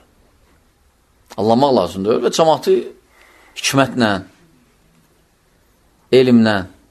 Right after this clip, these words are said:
əxlaqla, tələsməməklə dəvət eləmək lazımdır. Dəvət də nə olmalıdır? "La ilahe illallah, Muhammed Rasulullah." Bu ikisi, iki dənə cümləni başa salmaq lazımdır insanlara. Düzgün başa düşsələr,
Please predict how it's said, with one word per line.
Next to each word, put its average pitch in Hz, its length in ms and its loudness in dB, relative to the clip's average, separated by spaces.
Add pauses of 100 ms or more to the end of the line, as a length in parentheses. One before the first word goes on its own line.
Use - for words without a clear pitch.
(140)
əxlaqla, 113 480 -2 (480)
tələsməməklə 110 680 -2 (1500)
dəvət 139 320 2
eləmək 90 220 -2
lazımdır. 65 420 -14 (800)
Dəvət 185 320 4
də 185 80 2
nə 175 140 4
olmalıdır? 160 500 0
"La 175 180 4
ilahe 165 220 0
illallah, 170 460 0 (640)
Muhammed 160 340 0 (140)
Rasulullah." 123 480 0 (440)
Bu - 60 -8
ikisi, 190 360 -6 (140)
iki - 200 -14
dənə 151 160 -4
cümləni 143 400 -4
başa - 180 -4
salmaq 90 280 -4
lazımdır - 340 -10
insanlara. 73 520 -12 (600)
Düzgün 160 260 -4
başa 175 180 4
düşsələr, 175 520 0